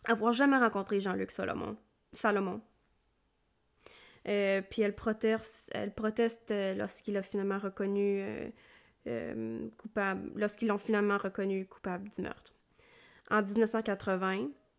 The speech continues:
elle et Sobhraj sont reconnus coupables du meurtre d'Avani Jacob. En dix-neuf cent quatre-vingt-trois,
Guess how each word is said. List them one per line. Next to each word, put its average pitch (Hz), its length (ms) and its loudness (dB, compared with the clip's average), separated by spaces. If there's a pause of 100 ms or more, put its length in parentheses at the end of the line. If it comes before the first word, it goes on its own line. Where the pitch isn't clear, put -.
(320)
elle 220 400 6
et 208 120 2
Sobhraj 202 520 0
sont 214 180 -2
reconnus 202 640 2 (280)
coupables 202 580 0 (100)
du 196 180 -6
meurtre 190 580 -2
d'Avani 185 560 -2
Jacob. - 460 -8 (2500)
En 202 140 4
dix-neuf 233 280 0
cent 262 140 0
quatre-vingt-trois, 208 800 -2